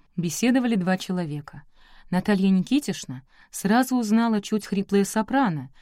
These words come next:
которое принадлежало маме Бро, но с кем-то разговаривала. «Какого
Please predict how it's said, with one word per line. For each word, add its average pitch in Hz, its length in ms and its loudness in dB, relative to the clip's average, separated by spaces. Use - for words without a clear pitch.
которое 170 340 -4
принадлежало 175 680 0
маме 175 300 0
Бро, 202 340 -2
но 180 140 0
с - 100 -12
кем-то 269 320 2
разговаривала. 220 840 0
«Какого 196 680 6